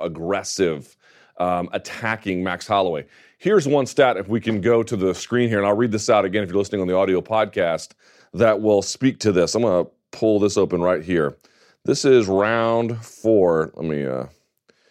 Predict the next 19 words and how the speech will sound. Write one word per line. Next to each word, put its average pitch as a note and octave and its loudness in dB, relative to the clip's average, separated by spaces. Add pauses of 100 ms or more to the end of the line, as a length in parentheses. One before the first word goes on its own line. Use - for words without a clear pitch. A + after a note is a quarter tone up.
(320)
do D2 -2
this D2 0
bit C2+ 0
here. C#2 0 (1300)
Look - 0
at D#2+ 6
that. - -12 (1900)
Oh, G1+ -14
crying A1+ -4
out G#1 -8
loud. A#1+ -6 (500)
I - -8
can A#2 2
never A2+ 6
get F#2+ -2
that F#2+ 6
one F2+ 2
shape D#2+ 2
right. D2 2